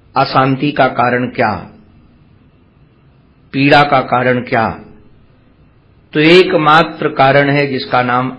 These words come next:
अज्ञान है, नासमझी है,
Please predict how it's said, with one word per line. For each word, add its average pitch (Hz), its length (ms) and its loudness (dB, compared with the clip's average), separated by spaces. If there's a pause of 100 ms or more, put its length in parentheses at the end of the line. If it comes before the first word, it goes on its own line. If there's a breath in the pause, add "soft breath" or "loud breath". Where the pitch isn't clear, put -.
अज्ञान 107 500 -4
है, - 300 -14 (920)
नासमझी 123 760 -2
है, 95 340 -10